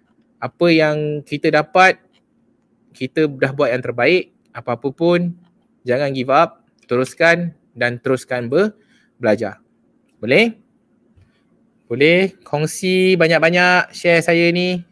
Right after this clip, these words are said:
Okey, sekurang-kurangnya kita akan, uh, kita, kita akan dapat sesuatu pada sesi perkongsian hari ni.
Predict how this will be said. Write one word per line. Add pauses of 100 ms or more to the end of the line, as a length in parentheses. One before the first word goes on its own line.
(160)
Okey,
sekurang-kurangnya
kita
akan, (720)
uh, (880)
kita,
kita
akan
dapat
sesuatu (280)
pada
sesi
perkongsian
hari
ni.